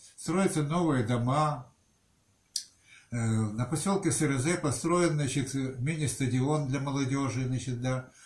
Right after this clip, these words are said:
Вот. Мы надеемся, что, значит, начиная с этого праздника, который мы отпразднуем, наш город будет расцветать, э, становиться краше, а историю не забудут никогда. История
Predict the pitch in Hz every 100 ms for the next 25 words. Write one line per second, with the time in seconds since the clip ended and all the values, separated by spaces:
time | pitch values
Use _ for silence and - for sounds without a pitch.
0 | - _ 117 127 127 - - _ _ _
1 | - 170 196 139 190 226 170 175 151 -
2 | 151 143 - 151 - - _ - - _
3 | - _ _ - - - - 143 - 170
4 | 190 180 143 175 151 147 131 185 247 220
5 | 180 165 151 151 151 139 143 131 143 135
6 | 117 110 113 95 95 - - - - 165
7 | 123 165 180 151 131 151 151 156 151 151
8 | 143 202 214 - - - - - _ -
9 | - - - - _ 147 151 185 156 -
10 | 147 208 185 - 107 - _ - - _
11 | - 151 151 - 208 190 131 117 - 135
12 | 175 202 214 202 202 175 196 - 190 156
13 | 120 95 - - _ 160 - 208 220 170
14 | 131 107